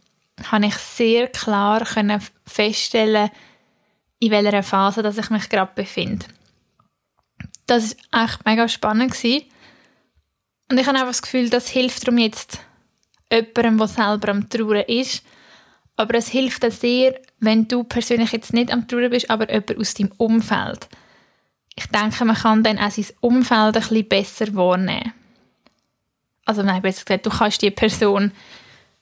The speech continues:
also einfach die Person in deinem Umfeld, die am Trauern ist,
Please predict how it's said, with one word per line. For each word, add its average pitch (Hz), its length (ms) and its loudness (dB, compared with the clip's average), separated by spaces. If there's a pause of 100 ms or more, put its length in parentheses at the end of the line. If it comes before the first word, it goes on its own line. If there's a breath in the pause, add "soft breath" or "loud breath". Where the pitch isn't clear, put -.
also 208 180 2
einfach 208 240 -2
die 220 160 2
Person 214 500 0
in 214 80 -2
deinem 214 140 0
Umfeld, 208 460 0
die 196 60 0
am 190 180 0
Trauern 196 380 2
ist, - 320 -2